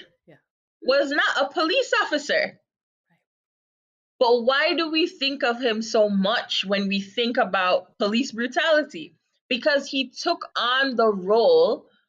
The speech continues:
Speaker 2: of a police officer, of someone who was going to patrol this young Black boy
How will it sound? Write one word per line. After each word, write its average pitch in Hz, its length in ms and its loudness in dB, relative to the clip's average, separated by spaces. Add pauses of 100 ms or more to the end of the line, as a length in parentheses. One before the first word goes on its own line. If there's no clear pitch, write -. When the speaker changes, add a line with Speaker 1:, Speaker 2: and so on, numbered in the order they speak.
(280)
Speaker 2:
of 220 340 0
a 143 140 0
police 196 340 -4
officer, - 560 -8 (400)
of 226 300 0
someone 208 480 0
who 208 100 -6
was 190 160 -4
going 190 240 0
to - 80 -8
patrol 233 880 2
this 202 260 -6
young 208 400 0
Black 196 340 0
boy 165 520 2